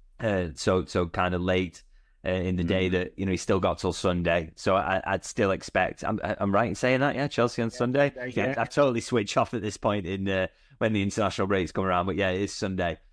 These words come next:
Speaker 1: Um, so that's a, a little bit of extra rest for him as well. So again, you would expect that he would be fully ready. It's not like he's coming back to do the Saturday twelve thirty where, um,
Speaker 2: Mm.
Speaker 1: it looked like he'd had his boots on the wrong feet that time when he did that once. So, um,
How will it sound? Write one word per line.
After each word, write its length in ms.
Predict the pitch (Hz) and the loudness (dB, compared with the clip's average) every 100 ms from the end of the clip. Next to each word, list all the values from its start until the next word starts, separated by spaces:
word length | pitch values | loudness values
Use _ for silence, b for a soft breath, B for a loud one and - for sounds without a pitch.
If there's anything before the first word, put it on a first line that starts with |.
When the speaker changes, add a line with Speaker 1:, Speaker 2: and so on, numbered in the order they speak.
| - - | -12 -4
Speaker 1:
Um, 180 | 98 95 | -4 -2
so 200 | - 107 | 0 2
that's 280 | 110 110 | 2 2
a, 220 | 113 92 101 | 0 0 2
a 20 | |
little 240 | 98 92 | 2 2
bit 140 | 95 82 | 0 0
of 80 | |
extra 280 | 95 - - | 0 -2 -2
rest 280 | 92 87 - | 0 -2 -2
for 120 | 98 | -2
him 120 | 90 | 0
as 120 | 90 92 | 0 2
well. 220 | 87 87 | 2 2
So 320 | - 95 90 b b - | 2 2 0 b b -6
again, 320 | - 101 90 | -2 0 2
you 120 | 95 | 2
would 100 | 95 | 0
expect 400 | 95 - 92 85 | -2 -2 -2 0
that 80 | 87 | 0
he 180 | 95 92 | 0 0
would 140 | 90 | -2
be 100 | 87 | -4
fully 300 | - 95 90 | 0 0 2
ready. 280 | 90 87 82 | 2 2 0
It's 120 | - | 0
not 160 | 98 69 | 0 0
like 160 | 82 | -2
he's 120 | 92 | -4
coming 260 | - 95 90 | -2 0 2
back 180 | 92 - | 0 -2
to 100 | 90 | -2
do 120 | 90 | 0
the 100 | 85 | 0
Saturday 540 | - 90 - 87 92 | 0 0 0 0 0
twelve 360 | 87 - 90 85 | 0 2 2 2
thirty 380 | 92 90 87 90 | 0 0 0 -2
where, 300 | 85 85 78 - _ _ - | 0 0 -4 -14 _ _ -4
um, 220 | 95 90 | -2 0
Speaker 2:
Mm. 160 | 85 | -2
Speaker 1:
it 60 | 80 | -2
looked 160 | 90 90 | -2 0
like 180 | 87 | -2
he'd 220 | 92 87 82 | 0 -2 -2
had 220 | - 92 | -2 0
his 140 | 85 | -2
boots 380 | - 92 90 - | -2 -2 0 0
on 100 | 92 | 0
the 80 | 92 | 2
wrong 220 | 90 87 | 2 0
feet 240 | - 92 | -2 0
that 180 | 90 90 | 0 -2
time 280 | - 90 87 | 0 0 0
when 100 | 90 | 0
he 60 | 87 | 0
did 220 | 92 87 | 0 2
that 200 | 85 76 | 0 2
once. 280 | 87 85 - | 0 0 0
So, 380 | 101 90 90 | 2 2 2
um, 260 | 92 87 | 0 -2